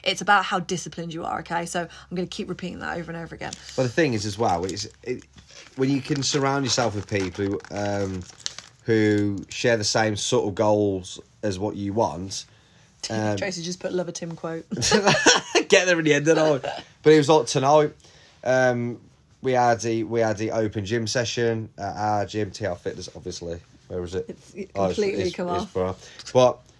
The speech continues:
Speaker 2: um, I was trying with two people, and I said, "No, if it, the one come up and went, 'If it wasn't for you, I probably wouldn't have trained tonight,'" whatever. It goes, "Exactly the same."
Speaker 1: Yeah.
Speaker 2: This morning I woke up, I, I found an excuse not to train.
Speaker 1: Mm.
Speaker 2: You trained. I was like, "Okay then, I'll, um, uh, I'll see you later."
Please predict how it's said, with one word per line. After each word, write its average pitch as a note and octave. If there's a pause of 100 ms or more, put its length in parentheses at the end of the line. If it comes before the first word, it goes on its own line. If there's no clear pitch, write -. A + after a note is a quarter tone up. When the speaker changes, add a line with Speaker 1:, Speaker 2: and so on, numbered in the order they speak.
(280)
Speaker 2:
um, A#2
I A2+
was A2
trying A#2+
with G#2+
two G#2+
people, G#2+
and G2+
I -
said, F2+
"No, F#2+
if F2+
it, -
the F2+
one G#2
come G2+
up F#2+
and F#2+
went, G2+
'If F#2
it G#2
wasn't G2
for -
you, G2
I -
probably G2
wouldn't F#2+
have -
trained G2+
tonight,'" G#2
whatever. G2
It G2+
goes, G2+
"Exactly G2
the F#2
same." G2 (120)
Speaker 1:
Yeah. F#4
Speaker 2:
This -
morning A2+
I G#2+
woke G#2+
up, F#2+
I, G2+ (140)
I G2
found G2+
an G2
excuse F#2+
not -
to F#2
train. G2+
Speaker 1:
Mm. G3
Speaker 2:
You G#2+
trained. G2+ (340)
I -
was G#2
like, G2+
"Okay F#2+
then, F#2+ (200)
I'll, G2+
um, G2 (260)
uh, F#2+
I'll G2
see -
you G2
later." G2+